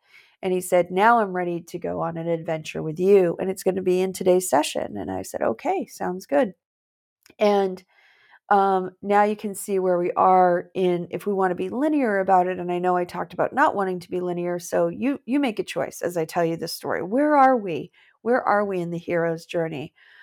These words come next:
When, um, we get on the table, and he's on the table, and I start working, um,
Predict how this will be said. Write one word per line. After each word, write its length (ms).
When, 680
um, 800
we 380
get 300
on 300
the 80
table, 720
and 340
he's 280
on 180
the 60
table, 460
and 140
I 160
start 400
working, 520
um, 600